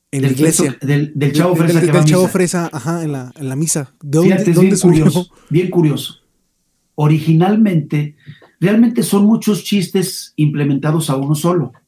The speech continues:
Speaker 2: ¿no?
Speaker 1: Ok.
Speaker 2: Yo, por
Speaker 1: Ujú.
Speaker 2: ejemplo, estaba en el coro de la iglesia, ahí en la Conquista en León, en la Pino Suárez. Y estaba yo chavito, trece, catorce años, quince, cuando mucho, tocando en el coro canciones de misa y todo eso. Y yo en el coro decía, "Mira,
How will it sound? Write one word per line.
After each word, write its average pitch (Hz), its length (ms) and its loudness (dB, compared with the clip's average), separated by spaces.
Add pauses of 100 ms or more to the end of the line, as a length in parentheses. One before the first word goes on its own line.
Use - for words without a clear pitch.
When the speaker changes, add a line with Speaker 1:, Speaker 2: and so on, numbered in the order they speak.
(400)
Speaker 2:
¿no? 127 80 -8
Speaker 1:
Ok. 151 240 -6 (540)
Speaker 2:
Yo, 160 160 0
por 143 60 -8
Speaker 1:
Ujú. 151 80 0
Speaker 2:
ejemplo, 156 200 0
estaba 180 180 0
en 180 60 2
el 175 60 0
coro 180 200 0
de 175 60 2
la 151 100 2
iglesia, 139 600 -4 (180)
ahí 110 200 -4
en 143 100 -2
la 147 120 -4
Conquista 139 440 -6
en 143 100 -2
León, 131 280 -6
en 135 80 -4
la 123 120 -4
Pino 123 200 -6
Suárez. 120 480 -8 (840)
Y 165 100 0
estaba 196 200 -2
yo 190 140 0
chavito, 151 360 -2
trece, 156 320 -4
catorce 151 380 -4
años, 120 280 -6
quince, 147 520 -2
cuando 123 220 -4
mucho, 120 260 -6 (440)
tocando 156 340 0
en 165 80 2
el 147 100 0
coro 156 540 0 (580)
canciones 143 360 -4
de 135 100 -4
misa 147 260 0
y 127 60 -4
todo 127 180 -6
eso. - 220 -14 (680)
Y 117 140 -4
yo 123 120 -4
en 135 60 -2
el 147 120 -4
coro 135 240 -6
decía, 117 240 -8
"Mira, 117 340 -10